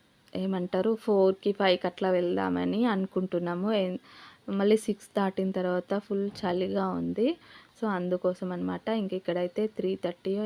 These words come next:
ఏమో అవుతుంది. ఇంకా టీ అయితే తాగుతున్నాము. ఆ, భోజనం చేసేసాను అనమాట మధ్యాహ్నము. ఆ, అనపగింజల కూర చేశాను. నేను నిన్న తీసుకున్న, అంతే, ఇంతకుముందు వీడియోలో చెప్పాను కదా అనపగింజలు తీసుకున్నామనేసి. So,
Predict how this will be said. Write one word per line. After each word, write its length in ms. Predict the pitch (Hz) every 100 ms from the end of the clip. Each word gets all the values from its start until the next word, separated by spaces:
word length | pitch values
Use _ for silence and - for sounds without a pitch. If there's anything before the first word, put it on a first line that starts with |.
| 196
ఏమో 160 | 180 175
అవుతుంది. 460 | 175 175 170 190 302 - - - -
ఇంకా 140 | 185 -
టీ 100 | 196 190
అయితే 260 | 180 180 196 190
తాగుతున్నాము. 760 | 160 170 175 175 165 175 214 339 - - - _ -
ఆ, 40 | 185 185 185 185
భోజనం 380 | 214 208 226 226
చేసేసాను 520 | 190 185 180 185 180 175
అనమాట 380 | 175 170 180 - 247 320 _ -
మధ్యాహ్నము. 560 | 190 180 175 180 185 277 392 - _ _ _ 214
ఆ, 60 | 196 190 185 -
అనపగింజల 640 | 196 202 202 202 202 208 196
కూర 240 | 190 185 180
చేశాను. 440 | 180 175 180 175 180 -
నేను 200 | 202 202
నిన్న 200 | 190 190
తీసుకున్న, 500 | 180 196 196 - 196 185 -
అంతే, 260 | 190 196 - -
ఇంతకుముందు 500 | 208 208 202 196 196
వీడియోలో 440 | 185 180 190 190 190
చెప్పాను 400 | 185 - 180 180 175
కదా 220 | 175 196 285 - - - - -
అనపగింజలు 580 | 185 180 180 180 180 175 180
తీసుకున్నామనేసి. 880 | 185 - 185 180 175 170 185 - 262 277
So, 100 | 214